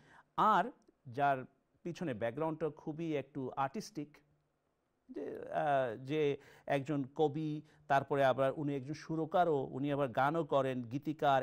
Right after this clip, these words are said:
actor, singer, name it all, সব কিছু।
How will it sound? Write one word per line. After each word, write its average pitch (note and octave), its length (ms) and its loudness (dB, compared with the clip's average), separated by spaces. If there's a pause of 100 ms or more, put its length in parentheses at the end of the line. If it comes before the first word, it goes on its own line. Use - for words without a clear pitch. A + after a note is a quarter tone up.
actor, D3+ 460 -4
singer, D3 460 -4 (300)
name F#3+ 200 -2
it G#3+ 100 -6
all, G3+ 400 -2
সব E3+ 320 -8
কিছু। D3 320 -8